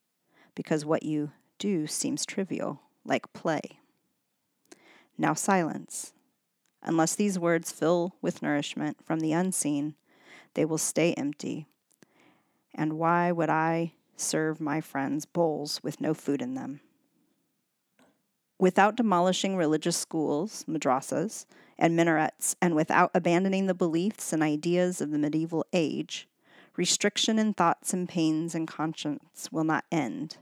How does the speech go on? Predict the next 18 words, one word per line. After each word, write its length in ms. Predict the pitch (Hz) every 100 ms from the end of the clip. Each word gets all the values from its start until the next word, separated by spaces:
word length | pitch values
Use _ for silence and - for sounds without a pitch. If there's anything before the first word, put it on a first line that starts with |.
| _ _ _ _ _ _ - - -
Without 320 | 165 180 185
understanding 640 | 208 202 196 - 185 196 185
that 140 | 160
unbelief 800 | 175 190 180 160 151 160 - - _ _ _
is 140 | 185 175
a 100 | 165
kind 360 | - 160 160 156
of 120 | 151
religion, 640 | 147 165 156 90 - - - _
and 140 | 175 175
that 160 | -
conservative 600 | - 175 - 185 175 175
religious 460 | 156 151 185 202 -
belief 580 | - 143 135 143 - - - -
a 60 |
kind 320 | - - 156 131
of 100 | -
disbelief, 640 | 190 - 156 110 139 -